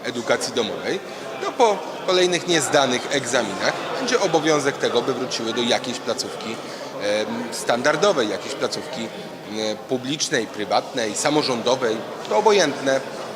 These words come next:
byle nie była to już edukacja, e, domowa. To jest, e, to są nasze założenia, e, to jest, e, kierunek, w którym chce iść Konfederacja. Konfederacja chce iść w kierunku tego, by większe zaangażowanie, większy wpływ na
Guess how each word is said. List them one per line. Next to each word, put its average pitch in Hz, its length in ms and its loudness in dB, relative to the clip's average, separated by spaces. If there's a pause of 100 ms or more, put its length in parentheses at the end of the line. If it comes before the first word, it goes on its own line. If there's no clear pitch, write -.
(160)
byle 135 260 4 (100)
nie 156 100 2
była 131 240 4
to 117 100 -4
już 110 140 -4
edukacja, 107 580 -2 (320)
e, 123 120 2
domowa. 110 340 0 (120)
To 214 100 4
jest, 214 280 2 (320)
e, 143 40 4
to 202 160 0
są 202 160 2
nasze 185 240 2
założenia, 123 600 2
e, 156 40 2 (600)
to 190 120 4
jest, - 280 0
e, 156 100 2
kierunek, 175 480 2
w - 40 -8
którym 147 240 -2
chce 165 240 2 (140)
iść - 340 -2
Konfederacja. 127 840 0 (300)
Konfederacja 175 560 2
chce - 260 0
iść 185 280 -2 (340)
w - 60 -10
kierunku 160 400 0
tego, 151 320 2
by 135 180 0 (480)
większe 180 340 4
zaangażowanie, 104 800 0 (400)
większy 180 340 4
wpływ 113 320 -4
na 104 160 0